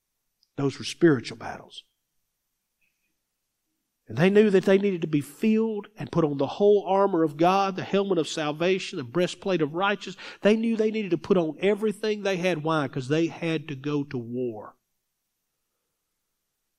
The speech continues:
Brother, why are you so emphatic about this? Because this year, listen to me very carefully.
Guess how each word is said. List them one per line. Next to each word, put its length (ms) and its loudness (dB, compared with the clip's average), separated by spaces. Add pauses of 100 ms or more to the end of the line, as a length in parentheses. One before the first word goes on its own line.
(1600)
Brother, 320 4
why 200 -2
are 20 0
you 160 -4
so 260 0
emphatic 540 0
about 300 -6
this? 200 -18
Because 280 -4
this 240 0
year, 180 2
listen 240 -2
to 60 -10
me 80 -2
very 240 -2
carefully. 580 -6